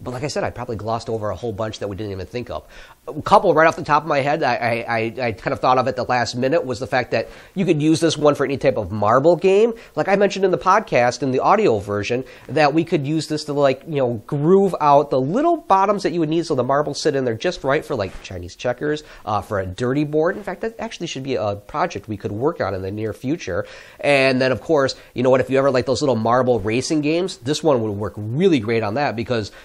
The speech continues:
the half inch size allows most marbles to fit right in there just the right way. And, you know, you could easily have,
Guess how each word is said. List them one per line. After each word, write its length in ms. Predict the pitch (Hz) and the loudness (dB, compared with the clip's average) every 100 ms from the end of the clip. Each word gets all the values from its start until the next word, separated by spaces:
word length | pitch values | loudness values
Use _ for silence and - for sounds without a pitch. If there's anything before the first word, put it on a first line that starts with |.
| - | -10
the 240 | 113 117 104 | 0 2 0
half 420 | - 165 175 - | -2 0 0 0
inch 220 | 156 127 | -2 -2
size 520 | - 180 165 110 104 - - 135 | -2 0 0 0 -4 -14 -8 -2
allows 360 | 143 139 113 | 2 2 2
most 320 | 131 147 170 | 2 0 0
marbles 480 | 135 151 170 107 101 | 0 2 2 0 -2
to 260 | - 123 123 | -4 -6 -6
fit 320 | - 170 - | 0 2 2
right 240 | 143 151 | 2 2
in 140 | 151 143 | 2 2
there 100 | 117 | -2
just 220 | 131 - | -4 -6
the 80 | 127 | -2
right 280 | 117 120 139 | 2 0 0
way. 420 | 185 190 127 - - - 127 | 0 2 0 -6 -16 -12 -4
And, 380 | 120 120 - | -2 -2 -4
you 60 | 135 | -4
know, 120 | 113 | -4
you 120 | 110 | -4
could 160 | 104 107 | -6 -6
easily 360 | 139 127 127 113 | -4 -4 -2 -4
have, 360 | 117 104 104 | -4 -6 -8